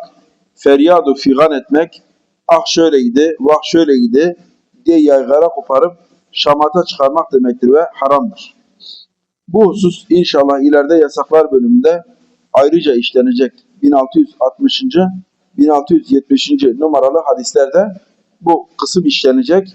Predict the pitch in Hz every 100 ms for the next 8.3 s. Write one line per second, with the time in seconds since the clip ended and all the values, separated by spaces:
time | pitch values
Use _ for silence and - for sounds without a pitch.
0 | _ _ _ _ - 151 151 190 160 143
1 | 143 143 - 170 139 131 165 185 151 127
2 | 120 123 156 185 180 _ _ _ _ 127
3 | 139 143 185 165 156 135 135 147 143 131
4 | 139 139 135 135 175 147 127 120 123 156
5 | 175 - _ _ _ - 143 175 156 143
6 | 143 165 160 139 135 156 - - 143 160
7 | 131 139 131 131 143 131 120 113 - 131
8 | 127 - 151